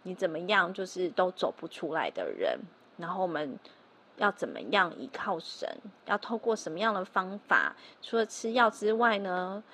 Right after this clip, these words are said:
或者你不想吃药，有什么样的方法可以让你，呃，走出忧郁症。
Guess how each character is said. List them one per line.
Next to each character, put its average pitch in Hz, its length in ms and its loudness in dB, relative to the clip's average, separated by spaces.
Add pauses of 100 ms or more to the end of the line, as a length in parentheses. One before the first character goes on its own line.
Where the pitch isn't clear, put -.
(160)
或 247 100 2
者 214 100 4
你 180 140 -2
不 240 100 2
想 185 240 0
吃 208 300 -6
药， 190 260 2
有 190 140 2
什 185 160 -6
么 160 80 -8
样 202 160 -2
的 180 80 -4
方 185 240 -4
法 - 280 -2 (300)
可 - 160 -6
以 180 320 -4
让 175 220 4
你， 135 180 -10 (640)
呃， 135 340 0 (320)
走 - 260 0
出 180 300 -4
忧 175 300 4
郁 175 180 -4 (160)
症。 - 100 6